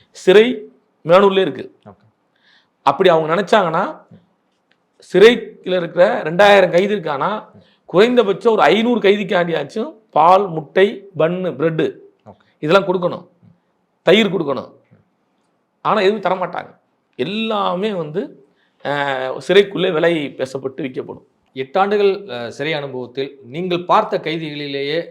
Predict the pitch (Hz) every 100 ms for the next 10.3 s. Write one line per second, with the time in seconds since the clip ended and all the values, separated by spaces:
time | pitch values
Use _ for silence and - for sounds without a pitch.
0 | - 110 117 151 151 143 139 135 139 170
1 | 147 151 127 139 - 127 131 127 139 120
2 | 104 104 113 98 92 98 90 - 101 123
3 | 95 113 110 98 87 87 82 _ _ _
4 | _ 131 143 113 110 95 - _ 95 -
5 | _ 120 139 185 196 175 170 175 180 156
6 | 123 110 95 _ _ _ _ - - 185
7 | 170 139 127 131 113 123 127 117 143 139
8 | 117 123 131 120 104 101 113 117 127 _
9 | _ _ _ _ _ _ _ 139 143 143
10 | 202 208 202